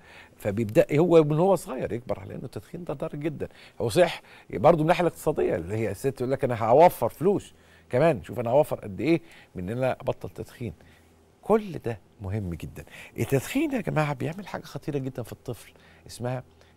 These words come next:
intrauterine fetal growth retardation and intrauterine fetal death، يعني بيأثر على النمو الغ-، داخل الرحم بالنسبة للطفل. الطفل بينزل عنده مشاكل في النمو، قد تكون مشاكل عقلية كمان، وبالإضافة لكده ممكن الجنين يموت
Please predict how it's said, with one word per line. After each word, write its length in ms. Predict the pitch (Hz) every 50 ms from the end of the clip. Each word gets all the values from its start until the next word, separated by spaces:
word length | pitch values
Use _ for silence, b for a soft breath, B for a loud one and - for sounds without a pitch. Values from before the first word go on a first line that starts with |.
| b - 143
intrauterine 680 | 160 160 - - 131 127 - - 131 123 127 110 101
fetal 160 | 151 - 156 135 123 139
growth 500 | 143 147 147 139 - - - _ - -
retardation 500 | 98 - 113 113 123 131 135 - - 123 -
and 320 | - 127 107 - - - 196
intrauterine 540 | 208 214 - 185 165 - - 170 170 170 135 135
fetal 300 | 143 - 117 104 90 92
death، 200 | 87 - - - - B B B B B B B B B
يعني 140 | - 98 113
بيأثر 500 | 104 123 - - - 208 - - 185 143
على 200 | 120 110 120 120
النمو 440 | 120 123 120 117 120 131 165 208 233 226 175
الغ-، 500 | 123 110 104 98 120 - - - 92 90 90 117
داخل 320 | 147 147 - - 127 98 - B B B B B B
الرحم 340 | 107 110 113 139 143 - 110 92
بالنسبة 320 | 90 98 104 123 - - 104
للطفل. 340 | 107 - - 147 - -
الطفل 320 | - - - 143 - - 135
بينزل 360 | 123 143 143 139 - 139 113
عنده 260 | 107 135 139 123 139
مشاكل 500 | 127 123 120 - - 151 175 170 - 127
في 120 | - - -
النمو، 360 | 104 98 110 113 123 143 156 - B B B B
قد 80 | -
تكون 240 | - 101 - 131 117
مشاكل 340 | 98 92 - - - 110 98
عقلية 340 | 92 - - - 202 208 -
كمان، 240 | - - 85 98 - B B B B B B B B B B B B B
وبالإضافة 460 | - - - - - 110 110 135 - 120
لكده 220 | 110 - 113 113
ممكن 200 | 113 113 - - -
الجنين 300 | - - 135 131 101 104
يموت 360 | 101 110 110 104 110 104 95